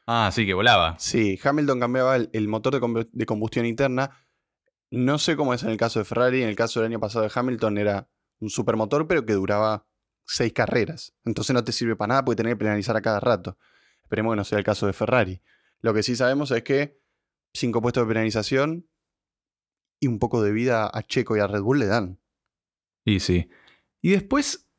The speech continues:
Speaker 1: tenemos a Carlos que sigue la senda polémica. A ver,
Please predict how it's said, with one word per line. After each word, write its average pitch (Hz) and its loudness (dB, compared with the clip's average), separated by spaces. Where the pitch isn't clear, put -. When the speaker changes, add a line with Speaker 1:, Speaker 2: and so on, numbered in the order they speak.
Speaker 1:
tenemos 214 2
a 151 0
Carlos 208 2
que 113 2
sigue 226 0
la 156 4
senda 185 2
polémica. 131 2
A - 4
ver, 131 0